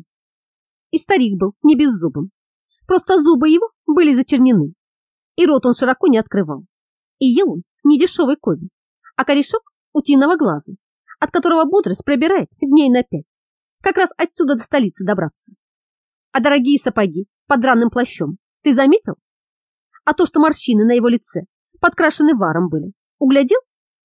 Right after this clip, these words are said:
А то, что сутулая спина его странно выпрямлялась, когда он через стол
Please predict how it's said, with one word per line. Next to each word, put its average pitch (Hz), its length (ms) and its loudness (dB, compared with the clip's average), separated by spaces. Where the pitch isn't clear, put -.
А - 100 0
то, 370 140 0
что - 160 -2
сутулая 320 500 0
спина 254 460 0
его 160 260 -6
странно 247 560 0
выпрямлялась, 240 680 0
когда 302 240 2
он 320 100 4
через 330 280 0
стол 415 260 -4